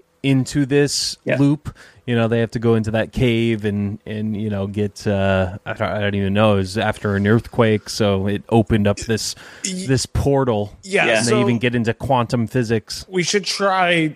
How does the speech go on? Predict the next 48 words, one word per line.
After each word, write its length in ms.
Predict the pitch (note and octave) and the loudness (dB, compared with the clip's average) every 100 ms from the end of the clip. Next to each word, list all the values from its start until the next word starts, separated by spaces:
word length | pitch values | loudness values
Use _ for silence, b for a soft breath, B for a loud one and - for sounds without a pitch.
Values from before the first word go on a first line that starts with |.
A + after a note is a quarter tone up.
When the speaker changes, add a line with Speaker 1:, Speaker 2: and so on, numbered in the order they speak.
| - | -2
Speaker 3:
our 120 | D3 | -2
best 400 | C#3 E3+ E3 - | 0 0 0 -2
here 180 | E3 D#3 | -2 0
to, 140 | C#3 | -2
to, 500 | D3+ - D3+ C#3+ C#3 - | -8 -6 -2 -2 -2 -6
to 100 | C#3+ | -8
describe 720 | C3 B2+ - D#3+ E3+ F3+ D#3+ | -6 -8 -4 -2 2 2 0
the 100 | C3 | -6
plot, 480 | - C3+ C3 C3 - | -4 -2 0 -2 -4
um, 380 | B2 C#3+ C#3 C3+ | -4 -2 0 -2
<laughs> 40 | F3 D#3 | -2 -2
which 220 | E3 E3+ | 0 0
is 220 | F3 C#3 | 0 0
that, 600 | D#3+ F#3 F3 F#3 E3 C#3+ | 0 0 2 0 0 0
um, 280 | F3 D#3 C#3 B C#3 - | 2 0 -4 B -20 -6
Andy 200 | F3 F#3+ | -2 0
Samberg 460 | F3 G3 G3 F#3 E3 | 0 0 0 0 2
is 120 | D#3 | 2
Speaker 1:
No, 120 | D3 | 2
Speaker 3:
at 80 | C3 | 2
Speaker 1:
you, 200 | C#3+ F#3 D#3+ | 2 0 0
you 300 | D#3 A3 A3 | 0 2 0
should 260 | - D#3 | 0 -2
try 220 | D3 D3 | 0 0
your 180 | B2+ A#2+ | 2 0
best 300 | G#2+ G#2+ - | 0 0 0
to 100 | G#4 - | -2 0
describe 280 | - G#2+ G2+ | -2 -2 -2
the 100 | B3 | -2
Speaker 3:
<laughs> 20 | |
Speaker 1:
plot, 140 | G#3 G#3 | 0 0
Speaker 3:
Andy 200 | G#3+ G#3 | 0 -2
Speaker 1:
so 200 | G#3+ A3 | 0 0
go 60 | |
ahead. 120 | G#3 G3+ | 2 2
Speaker 3:
Samberg 300 | F#3 D#3+ - | 0 -2 -4
is 260 | F3 D3+ - F3 | -2 -2 -4 0
at, 400 | E3+ F3 F3 F#3 | 2 2 -2 -4
uh, 480 | D#3+ D3+ C#3+ C#3 - | 0 2 2 0 -2
a, 220 | C3+ C3+ | -2 -2
they're 180 | C3+ C#3 | 0 0
at 100 | D3 | 2
a 40 | C#3 | 2
destination 640 | E3 F3+ F3 D#3 D3 D3 | 0 0 -2 -2 -2 -2
wedding 320 | C#3 C3+ C#3 | 0 0 -2
in 160 | C3 B2+ | -4 -8
Palm 400 | - C#3+ C3+ C3 | -8 -6 -4 -6
Springs. 920 | - - E3 E3+ F3 F3+ - - - | -10 -4 0 2 2 0 -4 -8 -20